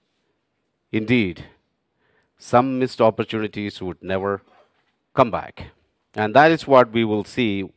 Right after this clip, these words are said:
at least one of the things that we will see here in the passage that was, uh, read for us, uh, this morning. Uh, what we have, uh, seen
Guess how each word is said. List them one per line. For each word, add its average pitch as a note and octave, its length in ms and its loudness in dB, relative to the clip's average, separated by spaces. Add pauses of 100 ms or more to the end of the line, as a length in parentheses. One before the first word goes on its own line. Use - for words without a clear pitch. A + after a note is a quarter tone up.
at G2+ 120 -10
least A#2 240 -2
one A2 160 0
of B2+ 60 -4
the G#2 100 -8
things F#2 260 -10
that F2 180 -8
we E2+ 80 -14
will D#2+ 120 -18
see E2+ 340 -10 (460)
here A2+ 240 4
in G2 60 -8
the F#2+ 100 -2
passage G2+ 520 -2
that F#2 240 -2
was, E2+ 360 -12
uh, E2 240 -8
read G2+ 220 -2
for F2+ 180 -6
us, F2+ 280 -8 (480)
uh, D#2+ 180 -8
this F2+ 220 -10
morning. B2 340 0 (960)
Uh, F2 200 -4
what G#2 180 4
we G#2 120 -2
have, F#2+ 360 0
uh, E2 240 -6
seen A2+ 560 0